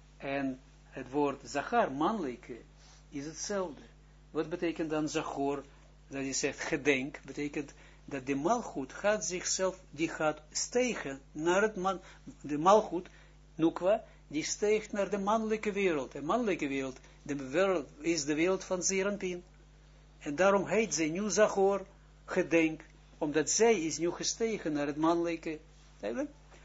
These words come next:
En hij, het allemaal gaat het dus omhoog, naar Ein Sof. Al dat opwekking van beneden gaat naar Ein Sof. En dan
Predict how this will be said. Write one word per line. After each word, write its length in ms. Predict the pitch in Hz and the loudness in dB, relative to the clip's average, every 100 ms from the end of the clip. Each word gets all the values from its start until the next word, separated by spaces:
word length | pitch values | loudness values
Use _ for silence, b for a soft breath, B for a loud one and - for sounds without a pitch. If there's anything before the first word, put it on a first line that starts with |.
| B B B | B B B
En 160 | 165 | -4
hij, 220 | 202 262 240 | 0 0 0
het 120 | 208 | -2
allemaal 380 | 214 254 240 220 | 0 2 4 2
gaat 220 | 220 214 | 2 2
het 100 | 214 | 0
dus 140 | 190 | -2
omhoog, 560 | 190 190 262 254 - - - - - - - | -4 -4 -2 -2 -4 -12 -20 -20 -20 -20 -4
naar 340 | 208 214 196 | 4 4 4
Ein 260 | 190 208 170 | 0 -2 -2
Sof. 340 | - 147 185 - - - - - - - - - - - - | -2 -2 -2 -6 -20 -20 -20 -20 -20 -20 -20 -20 -20 -20 0
Al 160 | 240 | 2
dat 180 | 208 196 - | 2 -2 0
opwekking 600 | 208 196 165 - 139 147 | 0 2 0 0 -4 -4
van 180 | 165 | -6
beneden 420 | 165 214 208 135 135 | -4 -4 -4 -4 -2
gaat 240 | 170 170 | -2 -2
naar 160 | 175 180 | -4 -4
Ein 240 | 208 208 | -4 -6
Sof. 300 | - 160 151 - - - b b b b b | -6 -6 -8 -12 -20 -20 b b b b b
En 200 | 175 185 | -10 0
dan 300 | 233 269 | 2 2